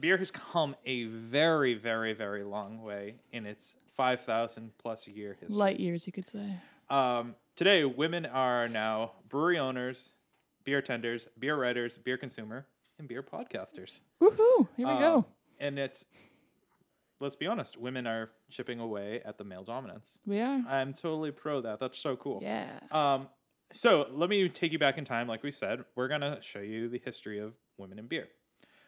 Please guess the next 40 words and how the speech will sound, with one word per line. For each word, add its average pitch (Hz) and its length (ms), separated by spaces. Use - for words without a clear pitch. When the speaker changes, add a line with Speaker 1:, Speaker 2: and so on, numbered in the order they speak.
Speaker 1:
So 151 200
the 139 80
first 214 520
written 139 320
beer 131 180
recipe 120 640
is 123 200
considered 160 460
to 160 100
be 127 200
the 123 140
hymn 135 380
to - 100
Nikasi. 123 720
And 131 80
Nikasi 160 460
was 170 140
the 143 80
Sumerian 127 520
god 110 240
of 104 160
beer. 92 240
And 135 100
the 131 60
Sumerians 170 480
were 151 40
one 143 120
of 127 80
the - 60
first 139 300
people 117 440
who 160 80
left 160 240
us, 101 140
left 196 320
us 107 160
hard 123 180
evidence 104 460
of 101 100
beer. - 240